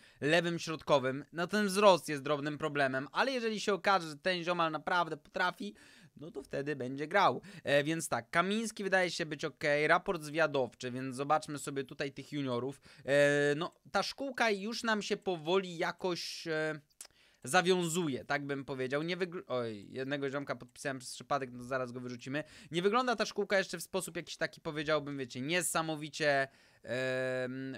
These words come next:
szokująco niesamowity. Natomiast, em, nie wygląda to na pewno źle. E, trzeba było trochę pozmieniać taktykę.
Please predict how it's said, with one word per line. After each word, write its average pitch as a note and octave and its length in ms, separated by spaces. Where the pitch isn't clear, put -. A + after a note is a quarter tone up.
szokująco E3+ 1000
niesamowity. D3+ 800
Natomiast, E3+ 680
em, C#3+ 260
nie F3 100
wygląda G3 360
to G#3 120
na F#3 120
pewno F3+ 380
źle. C3 400
E, C#3+ 340
trzeba G3+ 240
było G3+ 140
trochę F#3+ 220
pozmieniać E3+ 440
taktykę. A#2+ 800